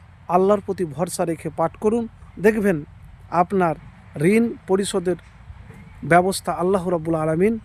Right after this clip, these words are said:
করে দিবেন। কিন্তু তার জন্য আপনাকে পরহেজগার হওয়া লাগবে,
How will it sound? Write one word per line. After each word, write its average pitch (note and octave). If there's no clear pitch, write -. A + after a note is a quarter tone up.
করে D3+
দিবেন। C#3
কিন্তু C4
তার G#3
জন্য A3+
আপনাকে G3
পরহেজগার F3+
হওয়া D#3
লাগবে, C#3+